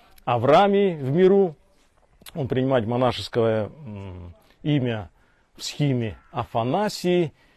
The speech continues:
Он был родом из Трапезунда, он был половина греком, половина, наполовину был грузином.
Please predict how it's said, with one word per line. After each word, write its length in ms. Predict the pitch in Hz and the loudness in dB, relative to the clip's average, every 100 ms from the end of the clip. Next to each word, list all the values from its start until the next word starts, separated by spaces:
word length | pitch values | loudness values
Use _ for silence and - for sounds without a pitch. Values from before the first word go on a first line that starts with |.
| _ _ - | _ _ -10
Он 300 | 139 135 127 | 0 2 4
был 160 | 135 139 | 4 6
родом 380 | 143 135 123 | 6 4 2
из 180 | 143 117 | -2 -4
Трапезунда, 520 | 127 113 117 185 180 | -4 -4 -2 0 0
он 60 | 123 | 0
был 120 | 117 | -2
половина 360 | 120 120 117 107 | 0 0 0 -2
греком, 400 | 107 165 147 123 | 0 0 -2 -4
половина, 600 | 110 113 110 113 104 104 | -2 0 0 -4 -6 -6
наполовину 560 | 107 107 113 117 113 104 | -8 -2 0 0 -4 -4
был 140 | 107 | -6
грузином. 800 | 98 110 113 131 214 208 190 | -6 -4 -4 0 0 2 0